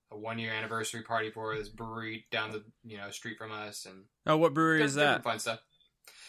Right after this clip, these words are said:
Speaker 1: It's, it's, uh, it's called Burning Beard. They don't, uh, it's actually, they bottled their first beers, uh, first bottling, uh, was for their one-year anniversary yesterday.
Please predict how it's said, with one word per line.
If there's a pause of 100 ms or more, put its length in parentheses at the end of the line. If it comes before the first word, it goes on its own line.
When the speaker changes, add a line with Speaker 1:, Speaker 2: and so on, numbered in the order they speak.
(240)
Speaker 1:
It's,
it's,
uh,
it's
called
Burning
Beard. (180)
They
don't, (100)
uh, (280)
it's
actually,
they
bottled
their
first (400)
beers,
uh,
first
bottling, (180)
uh, (560)
was (180)
for
their
one-year
anniversary
yesterday.